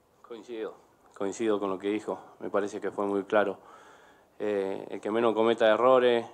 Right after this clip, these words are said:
eh, el que esté más fino en todos los detalles,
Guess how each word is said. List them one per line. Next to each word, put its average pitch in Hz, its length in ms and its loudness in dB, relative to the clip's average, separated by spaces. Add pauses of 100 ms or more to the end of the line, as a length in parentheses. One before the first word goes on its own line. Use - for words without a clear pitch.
(100)
eh, 95 460 -6
el 95 100 -12
que 98 80 -8
esté 113 160 -4
más 110 220 0
fino 110 180 -2
en 107 80 -4
todos 107 160 0
los 101 100 -4
detalles, 107 600 -2